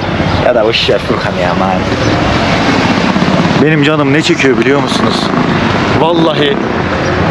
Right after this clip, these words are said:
salçalı ekmek ya. Böyle annem köy ekmeğini kızartsın sobanın üstünde. Onun üstüne böyle biraz yağ, biraz salça, biraz peynir koyayım. Üstüne de böyle yanman ampul biberine. Of. Abi vallahi başka hiçbir şey istemiyorum ya.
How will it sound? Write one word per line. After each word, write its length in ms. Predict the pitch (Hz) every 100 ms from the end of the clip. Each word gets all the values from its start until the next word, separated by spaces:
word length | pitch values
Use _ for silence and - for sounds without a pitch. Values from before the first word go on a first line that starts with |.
| -
salçalı 480 | - 156 151 156 156
ekmek 300 | 143 156 147 123
ya. 180 | 117 113
Böyle 220 | 170 151
annem 380 | 139 156 151 135 -
köy 220 | - 185
ekmeğini 460 | 160 - 147 143 143
kızartsın 500 | 156 160 147 - 147
sobanın 440 | - 139 151 143
üstünde. 480 | 139 - 123 113 107 - - - - - - - - -
Onun 160 | 196 190
üstüne 380 | 180 - 170 165
böyle 240 | 170 170
biraz 280 | 165 165 160
yağ, 220 | 156 147
biraz 200 | 160 156
salça, 400 | - 156 147 151
biraz 220 | 151 151
peynir 320 | - 147 147 143
koyayım. 300 | 135 120 - - - - - -
Üstüne 360 | - - 160
de 80 | 156
böyle 180 | 151 147
yanman 340 | 151 151 151
ampul 300 | 147 139 156
biberine. 400 | 143 120 117 113
Of. 240 | 127 - - - - - - - - - - - - - - - -
Abi 300 | 117 110 101
vallahi 520 | 135 151 151 131 139
başka 300 | 131 120 -
hiçbir 160 | 117 -
şey 140 | 120
istemiyorum 560 | - - 110 110 98 95
ya. 160 | 92